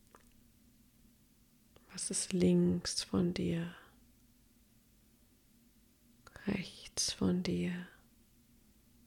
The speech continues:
Wie ist das Wetter und die Temperatur?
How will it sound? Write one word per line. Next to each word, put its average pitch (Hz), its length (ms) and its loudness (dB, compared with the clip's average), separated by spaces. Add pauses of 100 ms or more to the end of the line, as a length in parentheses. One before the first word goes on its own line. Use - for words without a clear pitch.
(2750)
Wie 185 140 8
ist - 240 0
das - 380 0
Wetter 190 720 8
und 185 240 2
die 190 100 -2
Temperatur? 190 1300 2